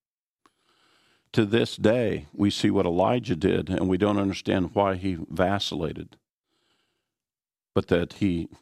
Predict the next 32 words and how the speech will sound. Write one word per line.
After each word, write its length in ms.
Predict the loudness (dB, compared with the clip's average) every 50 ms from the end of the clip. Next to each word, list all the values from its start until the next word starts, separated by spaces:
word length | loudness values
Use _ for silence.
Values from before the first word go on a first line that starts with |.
| -4
you 80 | -2 0
know, 100 | 0 0
f-, 420 | -2 -6 -14 -12 -10 -8 -10 -6 2
followed 340 | 2 4 4 4 0 -4 -6
through 220 | -4 -2 -2 0
and 120 | 0 -2 -4
fulfilled 440 | -4 -6 -4 0 0 0 0 0
what 180 | -2 -4 -4 -2
God 320 | -2 -2 0 0 -2 -4 -8 _ -14 -6
wanted 260 | -2 -2 0 0 -2 -2
him 180 | -4 -4 -2 -2
to 80 | -2
do. 200 | 0 0 0 0 -2 _ _ _ -20 _ _ _ _ _ _ _ _ -2 -2
We're 40 | -2
talking 340 | 2 2 0 2 2 0 0
about 280 | 2 2 0 0 -2
real 320 | -2 -2 0 0 0 0 -2
people, 480 | -2 -2 -2 -2 -2 -4 -8 -10 -10 -12 _ _ _ _ _ _ _ _ _ _ _ _ _ _ _ _ _ _ _ _ _ _ _ _ -2
just 220 | 0 0 0 2
like 200 | 0 -2 0 0
you 120 | 0 0 2
and 80 | 2
me. 200 | 0 -2 -2 -4 _ _ _ _ _ _ _ _ _ _ _ _ _ _ _ _ _ _ _ _ _ _ _ _ _ _ _ _ _ _ -14 -4
Just 380 | 2 2 2 2 0 -8 -2
like 460 | 0 2 2 2 0 -4 -8 -20 -20 -18
you 300 | -10 -4 0 0 2 2
and 100 | 2 2
me. 220 | 0 0 -2 -4 -8 -18 _ _ _ _ _ _ _ _ -8 0
God's 340 | 2 2 2 2 0 -2 -2
in 120 | 0 0
the 40 | 0
business 520 | 2 2 0 0 0 -2 -2 -4 -4 -10